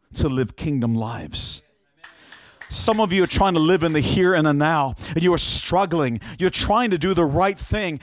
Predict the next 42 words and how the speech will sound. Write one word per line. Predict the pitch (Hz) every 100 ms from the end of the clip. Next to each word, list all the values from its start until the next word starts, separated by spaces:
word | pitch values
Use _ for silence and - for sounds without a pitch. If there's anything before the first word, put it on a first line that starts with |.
| -
and | 175
you're | 180
hitting | - 220 262
the | 190
brick | 131 175 -
wall, | 151 226 208 139 - - 202
and | 214
you |
keep | 202 285
sinning | - - - 302 294 202
all | 156
the | 135
time. | 131 - 170 208
You're | 180
thinking, | - 214 190
"Man, | 190 254 254 180 135 - -
what | 247 269
is | 294 311
this | 254 254
about | 226 196 185
myself? | 180 170 294 262
I | 175
thought | 160 214
I | 214
was | 175 165
saved. | - 269 262 180
I |
was |
supposed, | - 208 175 - -
supposed | - 277 269
to | 233
live | 220
this | 180 143
glorious | 180 220 214 170
life." | 202 214 180
God | 135 233 254
knows | 226 247 302 294 208
that | 208
you're | 208
going | 185 170
to | 143
sin. | - 165 123